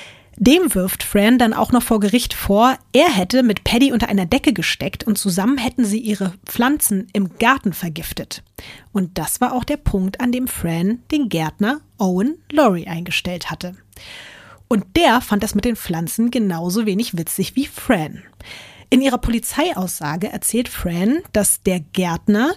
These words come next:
die Linie am Zaun entlang neu bepflanzen wollte. Sie hat ihn dann daraufhin gewarnt und meinte, dass ihr Nachbar und ihr Ex-Mann bestimmt wieder ankommen und das alles vergiften würden und dass er es eigentlich deswegen auch gleich sein lassen könnte.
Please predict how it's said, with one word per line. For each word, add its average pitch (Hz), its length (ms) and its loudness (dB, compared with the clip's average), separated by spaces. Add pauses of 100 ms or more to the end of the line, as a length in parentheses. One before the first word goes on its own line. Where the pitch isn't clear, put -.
(120)
die 208 80 6
Linie 247 360 4
am 190 160 2
Zaun 196 380 0
entlang 240 480 0 (140)
neu 190 340 2
bepflanzen 220 720 0
wollte. 165 340 -8 (600)
Sie 233 140 6
hat 247 100 2
ihn 226 100 2
dann 220 120 2
daraufhin 196 320 0
gewarnt 175 460 0
und 220 100 2
meinte, 208 300 0
dass 208 240 -2
ihr 202 120 0
Nachbar 202 360 0
und 214 120 0
ihr 208 80 -4
Ex-Mann 226 320 0
bestimmt 208 360 0
wieder 208 180 2
ankommen 214 320 0
und 202 160 -2
das 190 140 -4
alles 185 240 -2
vergiften 185 560 0
würden 240 200 4
und 233 120 2
dass 190 80 -2
er 196 80 2
es - 100 -2
eigentlich 185 280 0
deswegen 196 280 0
auch - 120 -6
gleich 170 220 -2
sein 165 220 -2
lassen 202 220 2
könnte. 240 380 2